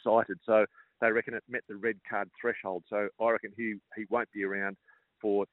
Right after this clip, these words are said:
next week's game. So that was a liability. Our discipline wasn't great. I think there was, um, like, at one stage we had two men down,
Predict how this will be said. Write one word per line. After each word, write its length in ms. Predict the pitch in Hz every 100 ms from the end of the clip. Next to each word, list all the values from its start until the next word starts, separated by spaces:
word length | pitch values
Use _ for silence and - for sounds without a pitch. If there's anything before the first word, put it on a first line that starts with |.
| 110
next 220 | 110 -
week's 220 | 95 98 -
game. 220 | 104 117 139
So 100 | 131
that 160 | -
was 80 | 107
a 60 | 113
liability. 640 | 113 107 104 107 120 123 - - -
Our 100 | 120 -
discipline 420 | 160 156 - 139
wasn't 280 | 131 131 117
great. 200 | 123 160
I 60 | 160
think 160 | 190
there 100 | 143
was, 120 | 120 107
um, 280 | 117 110 110 _ _ - 139
like, 120 | 131 135
at 80 |
one 140 | 185 196
stage 300 | - 131 120 - -
we 140 | 127
had 160 | 117 95 -
two 100 | 135
men 200 | 117 107
down, 240 | 113 110